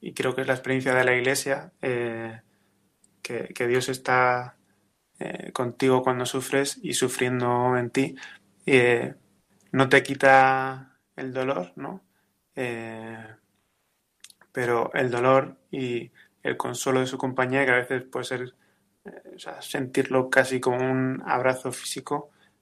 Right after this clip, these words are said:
pues se, se dan a la vez, ¿no? Eh, evidentemente luego, pues, o sea, el dolor de esos pacientes y esas familias es enorme. Eh, yo personalmente cuando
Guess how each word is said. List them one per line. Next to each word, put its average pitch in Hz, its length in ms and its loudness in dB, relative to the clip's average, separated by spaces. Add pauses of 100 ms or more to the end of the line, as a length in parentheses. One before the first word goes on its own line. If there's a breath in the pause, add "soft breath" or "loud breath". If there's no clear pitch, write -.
(160)
pues 131 180 -8
se, 120 260 -2
se - 160 -2
dan 123 160 2
a 127 60 4
la 117 100 4
vez, 123 280 -4
¿no? 156 220 -6 (640 soft breath)
Eh, 117 540 -6 (1200)
evidentemente 127 800 2
luego, 127 260 4
pues, - 340 -4 (140)
o - 60 -16
sea, - 320 -2
el 127 220 -2
dolor 123 240 4
de 131 100 6
esos 127 200 0
pacientes 131 340 0
y 135 40 0
esas 131 200 0
familias 127 640 4
es 135 240 0
enorme. 135 460 2 (520 soft breath)
Eh, 123 340 0 (960)
yo 131 260 2
personalmente 131 680 4
cuando 120 640 0